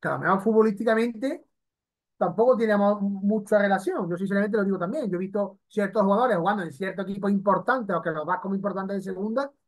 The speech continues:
que yo digo, "Pero bueno, si este ya era malo en el Lugo, ¿qué hace jugando en un equipo mejor, no?". Y, y esas cosas, pues el Córdoba también tiene que jugar con ellas, ¿no? De que, de que tenga un bloque, de que tenga una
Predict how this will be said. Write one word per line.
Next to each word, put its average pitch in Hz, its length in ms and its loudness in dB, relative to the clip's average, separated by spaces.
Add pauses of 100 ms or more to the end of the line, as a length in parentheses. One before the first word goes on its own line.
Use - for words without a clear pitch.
(120)
que 180 80 0
yo 170 40 2
digo, 165 140 0
"Pero 143 120 -6
bueno, 170 160 -4
si 196 100 -4
este - 180 -2
ya 185 80 2
era 185 140 4
malo 190 220 2
en 196 60 0
el 180 160 -2
Lugo, 190 420 2 (140)
¿qué 214 80 2
hace 196 180 0
jugando 185 260 0
en 180 60 -4
un 180 60 -2
equipo 175 260 -4
mejor, 190 480 0 (120)
no?". - 220 -10 (260)
Y, 175 240 -10
y 170 80 -4
esas 170 200 -6
cosas, 208 340 -4
pues 196 100 2
el 165 60 -4
Córdoba 190 180 4
también 214 200 0
tiene 233 180 -4
que 202 100 -2
jugar 170 280 -2
con 208 120 -6
ellas, 254 240 -2
¿no? 190 140 -4
De 214 160 -8
que, 165 100 -8
de 160 120 -10
que 151 80 -14
tenga 165 160 -4
un 175 120 -2
bloque, 220 360 2
de 254 100 0
que 175 80 -2
tenga 170 120 0
una 180 180 -4